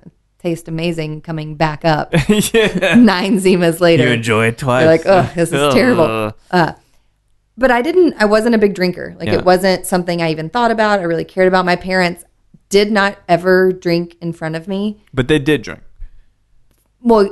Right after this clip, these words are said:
Speaker 1: I, later I found out.
Speaker 2: Oh, I see. Okay.
Speaker 1: You know.
Speaker 2: Clo-, closet.
Speaker 1: I mean, I did, fi-, once we found,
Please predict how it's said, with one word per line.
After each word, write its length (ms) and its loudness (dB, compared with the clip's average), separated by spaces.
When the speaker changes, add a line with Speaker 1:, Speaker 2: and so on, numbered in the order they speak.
Speaker 1:
I, 200 0
later 420 2
I 120 0
found 320 -8
out. 100 -2
Speaker 2:
Oh, 120 2
I 100 -4
see. 260 -18
Okay. 180 -20
Speaker 1:
You 140 0
know. 260 -6
Speaker 2:
Clo-, 160 -4
closet. 240 -4
Speaker 1:
I 60 4
mean, 160 4
I 120 -2
did, 260 0
fi-, 240 -6
once 420 0
we 160 -2
found, 600 -6